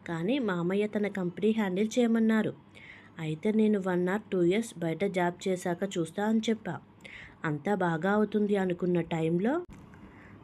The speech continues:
పాపకు త్రీ మంత్స్ అప్పుడు రోడ్ యాక్సిడెంట్లో అందరూ అని చెప్పి ఇంకా మాట్లాడలేక ఏడ్చేసింది నయని. "అక్క ప్లీజ్ కంట్రోల్, సారీ అక్క ప్లీజ్ ఏడవకు," అంటూ ఉంది ఖుషి.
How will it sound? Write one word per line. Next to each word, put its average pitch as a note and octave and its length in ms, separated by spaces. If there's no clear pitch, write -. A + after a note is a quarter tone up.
పాపకు F3+ 600
త్రీ F3+ 200
మంత్స్ F3+ 320
అప్పుడు F3+ 540
రోడ్ F3+ 200
యాక్సిడెంట్లో F#3+ 600
అందరూ F3+ 500
అని E3+ 240
చెప్పి C#4 380
ఇంకా F#3+ 240
మాట్లాడలేక F3+ 720
ఏడ్చేసింది F3 720
నయని. A3 340
"అక్క D3 220
ప్లీజ్ G3 420
కంట్రోల్, F#3 480
సారీ E3 400
అక్క F3+ 440
ప్లీజ్ F#3 460
ఏడవకు," F#3+ 600
అంటూ D#3 360
ఉంది E3 260
ఖుషి. - 380